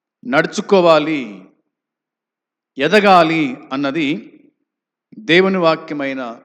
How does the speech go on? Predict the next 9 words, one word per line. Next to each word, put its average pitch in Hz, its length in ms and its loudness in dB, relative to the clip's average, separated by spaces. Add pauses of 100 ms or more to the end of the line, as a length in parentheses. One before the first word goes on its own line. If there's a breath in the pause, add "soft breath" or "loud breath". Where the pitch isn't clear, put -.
(100)
బైబిల్లో 135 760 -4
మనము 131 540 -4
చూస్తూ 185 360 -2
ఉన్నాం. 139 580 -6 (1160)
ఈ 190 80 -2
దినమందు 226 800 0 (1040)
మరి 147 540 0 (640)
ఎదుగుట 196 460 0
అనేటువంటి 185 720 0